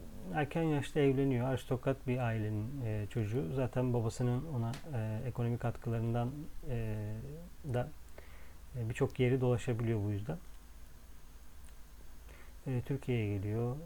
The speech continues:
e, Yunanistan'a geliyor, Londra. E, işte bir burada Doğu, e, Rajput doğumlu Doğu inisiyesiyle tanıştığı diyor.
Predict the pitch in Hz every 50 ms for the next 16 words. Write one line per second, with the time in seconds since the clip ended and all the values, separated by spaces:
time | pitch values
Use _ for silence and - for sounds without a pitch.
0 | 160 135 117 113 113 113 117 120 117 104 - - 120 117 120 113 107 101 98 101
1 | 104 104 107 117 143 143 127 117 117 117 110 104 104 104 107 127 139 147 190 165
2 | 139 123 117 120 120 127 139 151 165 170 175 165 - - - 147 139 156 156 160
3 | 156 - 139 170 175 165 135 143 139 143 151 131 143 143 147 156 160 160 156 143
4 | 139 - - - - - 156 147 135 135 127 127 131 127 127 127 135 143 156 151
5 | 135 127 139 139 131 - - 135 120 - - 135 131 127 127 127 131 131 123 117
6 | 127 127 135 135 127 127 127 117 - - 127 123 123 - - 127 123 117 - -
7 | 120 104 101 101 - - - 113 107 101 101 113 147 175